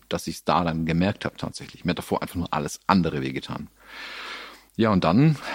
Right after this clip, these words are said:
weil ich halt immer noch, also ich hab danach einen P-C-R-Test noch gemacht, äh, bei einem Arzt. Die waren auch ganz witzig, ähm, also auch nochmal gefragt, ob sie irgendwie mir weiterhelfen können, weil sie halt gesehen haben, als sie meine Karte eingelesen haben, ich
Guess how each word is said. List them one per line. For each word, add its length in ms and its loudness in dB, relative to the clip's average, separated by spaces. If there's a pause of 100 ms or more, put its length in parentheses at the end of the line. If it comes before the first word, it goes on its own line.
(140)
weil 100 4
ich 80 2
halt 80 4
immer 160 10
noch, 300 6
also 100 0
ich 60 0
hab 80 -4
danach 200 0
einen 120 -6
P-C-R-Test 560 2
noch 140 2
gemacht, 600 2
äh, 180 0
bei 140 0
einem 160 0
Arzt. 480 -2 (720)
Die 140 2
waren 120 4
auch 160 0
ganz 220 4
witzig, 460 -2
ähm, 280 -2
also 140 -2
auch 80 -4
nochmal 160 0
gefragt, 340 0
ob 60 -6
sie 140 -2
irgendwie 500 2
mir 180 4
weiterhelfen 480 0
können, 200 4
weil 80 4
sie 80 4
halt 100 -4 (240)
gesehen 340 8
haben, 180 8
als 180 0
sie 40 4
meine 180 4
Karte 280 2
eingelesen 420 4
haben, 140 4
ich 240 -2